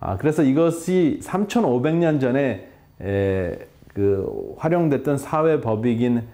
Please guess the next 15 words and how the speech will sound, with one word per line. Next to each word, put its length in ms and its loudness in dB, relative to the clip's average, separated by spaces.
하지만은, 680 0
어, 200 -2
지금도 1080 0
어느 260 2
정도는 440 0
적용이 420 0
된다고 400 0
생각이 400 -2
됩니다. 420 -4
그래서 220 -2
과학보다 540 -2
앞선 260 -2
성경, 560 0
여러분 260 0
한번, 320 0